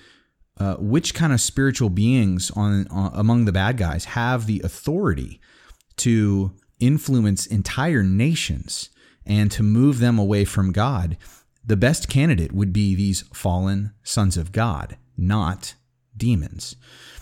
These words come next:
And so in the New Testament, an interesting tie-in as we wrap up is that we, as believers, are referred to as sons of God.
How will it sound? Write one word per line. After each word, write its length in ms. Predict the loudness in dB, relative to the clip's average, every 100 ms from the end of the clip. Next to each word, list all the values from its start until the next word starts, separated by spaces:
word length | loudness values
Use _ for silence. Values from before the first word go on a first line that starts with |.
| -4
And 100 | 0
so 120 | 4 6
in 80 |
the 60 | 6
New 140 | 6
Testament, 760 | 4 0 -2 0 0 2 0 -4 _ _
an 120 | -4 -2
interesting 480 | -2 -2 0 -2
tie-in 480 | 0 -2 0 0 0
as 140 | 0 0
we 80 |
wrap 340 | 0 0 -2 -2
up 240 | -2 -2 -2
is 280 | 0 0
that 460 | -2 0 0 -2 -10 -16 -20 _
we, 600 | -4 0 2 0 -2 -14 _ _
as 500 | 0 2 2 0 -4 -8
believers, 840 | 0 0 2 2 0 -4 -8 -10 -12 _ _ _ _
are 200 | 0 2
referred 540 | 0 -2 0 0 0 -2
to 400 | -2 0 -2 -6 _
as 600 | 0 2 2 -2 -4 -10 -14 _ _
sons 540 | -4 2 4 2 0 -6 -2
of 220 | -2 0
God. 400 | -2 -2 -6